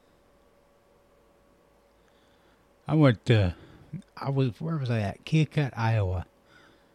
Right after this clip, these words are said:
Sitting at a dairy, getting unloaded.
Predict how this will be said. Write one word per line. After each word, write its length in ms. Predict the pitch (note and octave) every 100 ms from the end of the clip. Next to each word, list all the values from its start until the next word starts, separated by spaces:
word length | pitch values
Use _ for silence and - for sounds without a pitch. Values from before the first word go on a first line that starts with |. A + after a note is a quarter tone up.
| _
Sitting 280 | - D3+ B2
at 120 | B2
a 60 | G#2
dairy, 500 | G2 A2 G#2+ F#2+ - - D3 - _ _ _ _ _
getting 220 | - G#2+ G2+
unloaded. 520 | G2 G2+ G#2 F#2+